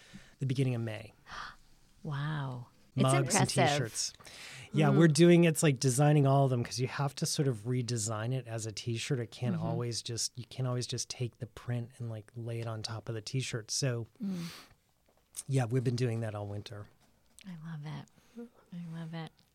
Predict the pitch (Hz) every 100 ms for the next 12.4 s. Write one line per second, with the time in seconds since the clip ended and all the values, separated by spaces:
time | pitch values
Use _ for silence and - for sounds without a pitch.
0 | _ - - - _ - 196 185 - 185
1 | 170 170 170 - 175 165 175 - 165 170
2 | 175 165 175 180 170 165 165 165 170 160
3 | 170 165 - 180 - 180 165 - 170 165
4 | - 170 175 175 165 175 175 175 180 _
5 | _ _ _ _ _ - - 208 185 185
6 | 185 180 190 202 - 190 185 180 190 -
7 | 202 190 202 202 180 175 190 180 185 190
8 | 185 180 - 196 196 208 - - - -
9 | 285 392 403 381 359 320 - - 175 214
10 | 220 202 - 208 185 180 175 - 180 170
11 | 170 170 170 185 185 175 180 - - 214
12 | 196 180 180 180